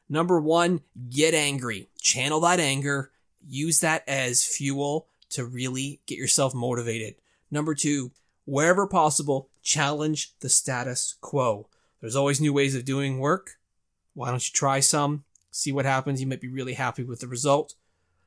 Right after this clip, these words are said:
Number three, appreciate the value of time. It is the most precious resource that we have. You'll never get it back when time is gone. Use the time that you have effectively. Be smart with your time, and you can be happier as a result.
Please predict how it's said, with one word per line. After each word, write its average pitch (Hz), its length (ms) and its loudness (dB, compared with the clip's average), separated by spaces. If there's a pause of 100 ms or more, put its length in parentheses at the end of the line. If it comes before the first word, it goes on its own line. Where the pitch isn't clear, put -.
(100)
Number 156 220 0
three, 180 420 -2
appreciate 170 640 -2
the 143 100 -2
value 143 460 0
of 131 120 -6
time. 156 480 0 (380)
It 135 120 -6
is 123 120 -2
the 123 60 -4
most 120 300 -6
precious 143 360 -2
resource 135 400 -2
that - 160 -14
we 131 120 -10
have. 135 480 -2 (320)
You'll 123 160 -8
never 139 340 0
get 135 160 -2
it 131 120 -6
back 127 280 -2
when 123 80 -6
time 131 300 -2
is 127 100 -4
gone. 127 440 -2 (460)
Use 143 280 0
the - 80 -2
time 139 260 -2
that 127 160 -8
you 131 120 -4
have 131 340 -2
effectively. 147 720 -4 (300)
Be 120 80 -8
smart 135 460 2
with 143 140 -8
your 151 120 -8
time, 147 420 -4 (580)
and 131 320 -4
you 127 200 -6
can 131 180 -6
be 120 260 -8 (120)
happier 127 380 -4
as 120 140 -6
a 117 40 -10
result. 123 480 -6